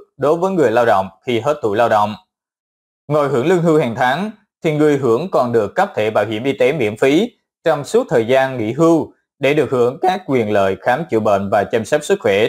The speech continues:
từ quỹ bảo hiểm y tế, chi trả với mức hưởng là chín mươi lăm phần trăm. Việc Chính phủ thường xuyên ban hành quy định điều chỉnh mức hưởng lương hưu đã và đang góp phần quan trọng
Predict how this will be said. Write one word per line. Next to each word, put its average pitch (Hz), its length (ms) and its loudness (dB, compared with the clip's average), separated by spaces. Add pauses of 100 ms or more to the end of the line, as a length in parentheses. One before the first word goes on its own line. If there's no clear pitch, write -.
(140)
từ 110 200 0
quỹ 104 140 -2
bảo 107 160 0
hiểm 107 200 -4
y 135 80 -2
tế, 127 340 0 (520)
chi 196 200 0
trả 107 260 2
với 160 100 2
mức 208 220 2
hưởng 110 240 -2
là 117 160 0 (120)
chín 160 160 -2
mươi 175 100 2
lăm 131 180 0
phần 98 140 -10
trăm. 131 260 -2 (880)
Việc 139 380 2
Chính 220 120 0
phủ 127 220 0
thường 139 220 0
xuyên 151 280 0
ban 147 180 0
hành 120 240 -2
quy 147 120 2
định 110 320 -2 (100)
điều 131 240 0
chỉnh 107 200 -4
mức 196 180 2
hưởng 113 180 -2
lương 147 120 0
hưu 160 360 0 (300)
đã 131 180 2
và 156 140 0
đang 143 220 0
góp 208 220 0
phần 120 260 -2
quan 135 160 0
trọng 110 300 0